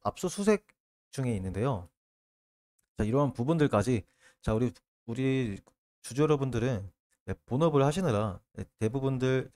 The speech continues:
대부분이 직장인이나 뭐 학생, 주부, 사업자, 자영업자, 자, 이런, 이러신, 이러-, 이런 분들이실 거예요. 저처럼 전업으로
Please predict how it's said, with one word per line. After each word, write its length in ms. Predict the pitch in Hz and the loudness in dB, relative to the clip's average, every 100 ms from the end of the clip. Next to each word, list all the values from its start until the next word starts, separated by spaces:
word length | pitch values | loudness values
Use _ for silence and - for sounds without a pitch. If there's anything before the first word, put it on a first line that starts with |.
| 107 | -4
대부분이 640 | 113 135 160 135 123 101 | 0 2 2 0 0 -2
직장인이나 840 | - - - 170 143 113 123 95 92 _ _ | -6 -4 0 2 2 0 -2 -2 -8 _ _
뭐 100 | 95 | -12
학생, 580 | 131 - - 175 135 90 - _ _ - | -10 -10 -4 -2 -2 -4 -14 _ _ -18
주부, 480 | - 107 120 101 85 _ _ | -8 -4 -2 -4 -6 _ _
사업자, 800 | - 175 180 - 127 104 80 - | -10 -4 -4 -2 -2 -2 -4 -14
자영업자, 640 | - 107 117 92 - 101 90 _ _ _ | -6 -2 -2 -4 -6 -6 -6 _ _ _
자, 100 | - | -8
이런, 240 | 110 127 131 | -2 0 0
이러신, 440 | 123 147 156 135 - - | 2 2 2 -2 -6 -12
이러-, 120 | - - - | -14 -12 -2
이런 200 | 165 160 | 0 0
분들이실 400 | 107 127 120 117 | 0 -2 -2 -2
거예요. 420 | 95 87 87 92 - 98 | -4 -4 -6 -12 -16 -10
저처럼 540 | - 110 - 165 156 | -6 -6 0 2 2
전업으로 920 | 147 123 147 151 151 143 147 127 95 | 0 0 2 4 4 6 4 4 0